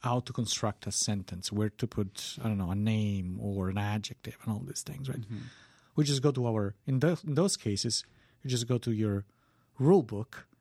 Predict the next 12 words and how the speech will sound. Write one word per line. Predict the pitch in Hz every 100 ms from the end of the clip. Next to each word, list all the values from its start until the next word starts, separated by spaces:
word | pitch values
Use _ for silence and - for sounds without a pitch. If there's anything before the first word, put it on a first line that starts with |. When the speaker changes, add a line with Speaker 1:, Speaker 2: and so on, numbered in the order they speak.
| _ _ _ _ _ _
Speaker 1:
A | 131
K | 120 120 117
A |
the | 107
syntax, | 104 - 143 135 123 104 -
the |
grammar | 107 110 123 139 127 113
of | 104
the | 107
language, | 104 98 101 95 95
or | - 117 113 113
the | 110 113 107